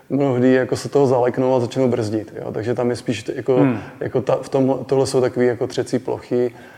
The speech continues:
Speaker 2: A mně to naopak připadá hrozně u vás dobrý nebo přirozený, protože pokud vím, tak vy hodně kreslíte rukou.
Speaker 1: Hmm.
Speaker 2: Eh, takže vlastně je to takový přirozenější, když ukážete někomu jako takovýhle náčrt nebo skicu, než když by mu to někdo ukazoval v tabletu nebo v počítači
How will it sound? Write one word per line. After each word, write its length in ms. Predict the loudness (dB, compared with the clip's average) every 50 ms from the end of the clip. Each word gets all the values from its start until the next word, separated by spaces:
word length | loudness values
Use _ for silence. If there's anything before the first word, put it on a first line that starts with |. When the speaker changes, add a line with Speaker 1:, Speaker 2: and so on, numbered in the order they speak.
| -20 -20 -20 _ _ _ _ -4
Speaker 2:
A 40 | -4
mně 100 | 0 2
to 100 | 2 4
naopak 260 | 4 2 2 0 0
připadá 280 | 0 2 4 4 4
hrozně 340 | 4 4 2 2 2 0 0 -4 -6
u 120 | -4 0 2
vás 200 | 4 4 4 4
dobrý 420 | 2 2 4 4 2 2 2 2
nebo 160 | 2 2 0
přirozený, 460 | 0 2 2 2 4 4 2 2 0
protože 300 | 0 -2 -4 -2 -2 -2
pokud 260 | -2 -2 -4 -2 0 0
vím, 100 | 2 2
tak 120 | 2 2
vy 120 | 0 0 -2
hodně 300 | -4 -4 -4 -2 -2 -2
kreslíte 380 | 0 -2 -2 0 -2 0 2 2
rukou. 500 | 0 2 2 2 2 2 0 -2 -6 -10 -8 -4
Speaker 1:
Hmm. 180 | -2 -2 -2 -2 -6 -10 -16 -20 _ _ _ _ _ _ -4
Speaker 2:
Eh, 240 | 0 0 0 0 0 -2
takže 160 | -2 0 2
vlastně 240 | 0 0 0 -2 -2
je 40 |
to 80 | 0 0
takový 280 | -2 0 0 0 0 2
přirozenější, 600 | 2 2 2 4 4 4 2 2 0 -4 -4 -6
když 160 | -4 -4 -4
ukážete 420 | -4 -2 -2 -2 -2 -2 -4 -4
někomu 280 | -4 -4 -4 -4 -4 -4
jako 180 | -2 -2 -2
takovýhle 320 | -2 -2 -4 -2 -2 0 0
náčrt 440 | 0 -2 -2 -4 -4 -4 -4 -4 -4
nebo 180 | -4 -6 -6
skicu, 440 | -8 -8 -10 -10 -8 -4 -2 -2 0
než 200 | 0 -2 -2 -4
když 220 | -4 -6 -6 -4
by 180 | -4 -4 -2 -2
mu 80 | -2 0
to 80 | 0
někdo 240 | 2 2 2 2 2
ukazoval 640 | 2 2 2 2 2 2 2 2 2 0 -2 -4
v 80 | -4 -2
tabletu 380 | -2 0 2 2 0 0 0 0
nebo 200 | 0 0 0 0
v 40 |
počítači 640 | 0 -2 -2 -2 -4 -6 -6 -6 -4 -4 -4 -4